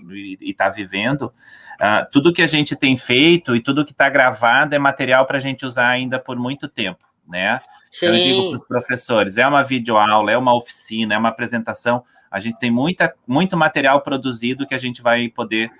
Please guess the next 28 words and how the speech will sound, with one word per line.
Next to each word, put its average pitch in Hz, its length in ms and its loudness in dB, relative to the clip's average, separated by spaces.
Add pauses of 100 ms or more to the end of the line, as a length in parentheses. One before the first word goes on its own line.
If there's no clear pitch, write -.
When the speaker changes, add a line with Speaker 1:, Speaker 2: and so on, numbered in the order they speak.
(260)
Speaker 1:
usar 107 380 0 (240)
pra 110 180 2
muitos 123 320 0
momentos. 113 480 0
E 120 120 2
um 135 120 4
evento 143 400 2
como 156 300 2
esse, 151 340 0
ele 139 60 -4
tá 151 120 2
produzindo 156 580 -2
muita 170 360 2
coisa, - 420 -8 (180)
né? 120 340 -2
Speaker 2:
Muito. - 360 -12
Speaker 1:
E 113 60 0
vai 117 180 2
poder 139 280 2
contribuir 135 680 2
pra 131 180 2
muitas 143 400 0
formações, 123 920 -2
pra 113 180 -2
muita 135 280 -4
coisa 131 420 -8 (360)
vai 120 160 0
servir. 113 400 -6